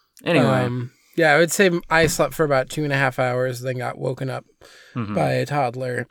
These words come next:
Speaker 2: <clears throat> Then after dealing with that, probably slept for about two and a half more hours.
Speaker 1: Mm-hmm.
Speaker 2: And then I had to wake up to take the same toddler, uh, to music class.
Speaker 1: Mm-hmm.
Speaker 2: Um, and then there was some point today where I was on the sofa,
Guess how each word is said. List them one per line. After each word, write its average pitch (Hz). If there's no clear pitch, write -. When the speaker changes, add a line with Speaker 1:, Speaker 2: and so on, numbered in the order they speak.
Speaker 2:
<clears throat> -
Then 151
after 135
dealing 135
with 123
that, 131
probably 131
slept 131
for 147
about 131
two -
and 147
a 127
half 123
more 170
hours. 180
Speaker 1:
Mm-hmm. 95
Speaker 2:
And 156
then 151
I -
had 135
to 147
wake 143
up 135
to 127
take 127
the 147
same 147
toddler, 127
uh, 123
to 160
music 127
class. 107
Speaker 1:
Mm-hmm. 110
Speaker 2:
Um, 120
and 143
then 147
there 143
was 127
some 190
point 160
today 127
where 143
I 139
was 135
on 147
the 139
sofa, 135